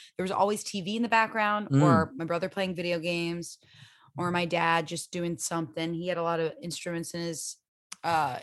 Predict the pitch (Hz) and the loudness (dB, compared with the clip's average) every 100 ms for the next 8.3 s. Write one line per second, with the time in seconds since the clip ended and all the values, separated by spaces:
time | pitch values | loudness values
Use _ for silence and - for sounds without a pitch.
0 | 170 175 170 160 160 160 165 165 160 - | -6 -4 0 2 2 0 -2 -2 -2 -6
1 | 165 165 160 151 - 170 139 190 202 - | -4 -2 -2 -4 -6 -6 -2 0 0 2
2 | 226 - 220 240 233 185 170 165 - 165 | 2 4 4 4 2 -2 0 -2 -2 -4
3 | 160 151 151 - - _ _ _ _ - | 0 0 -2 -6 -12 _ _ _ _ -2
4 | 180 170 156 151 - - 202 - 185 175 | 2 2 0 -6 -6 -2 -2 0 0 2
5 | 160 156 151 - 185 - - 185 214 208 | 2 0 -2 0 -2 -2 2 2 4 0
6 | 196 - 220 190 220 214 208 190 - 208 | -2 -4 -4 -2 -2 0 -2 -2 -2 0
7 | 220 - - 110 120 127 101 - 175 160 | 0 -4 -10 -2 2 2 2 -4 -2 -2
8 | 143 - | -4 -10